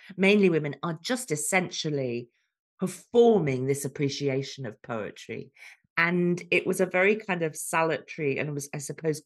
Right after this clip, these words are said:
cautionary idea of the way that we react to art. And I wondered if you'd just tell me a little bit more about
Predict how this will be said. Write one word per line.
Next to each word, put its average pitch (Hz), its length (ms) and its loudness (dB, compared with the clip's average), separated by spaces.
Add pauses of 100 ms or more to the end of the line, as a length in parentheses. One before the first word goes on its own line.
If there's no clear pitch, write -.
cautionary 170 880 0 (440)
idea 151 260 2
of 139 100 -4
the 139 100 0
way 139 260 0
that 135 180 -6
we 139 160 -4
react 131 500 -4
to - 200 -8 (140)
art. 117 360 -8
And 131 100 -10
I 139 80 -6
wondered 156 480 -4
if 139 220 -4
you'd 139 140 -8
just - 300 -8 (340)
tell 190 260 4
me 160 160 2
a 143 40 4
little 147 220 0
bit 139 240 -6
more 139 180 -4
about 135 260 -8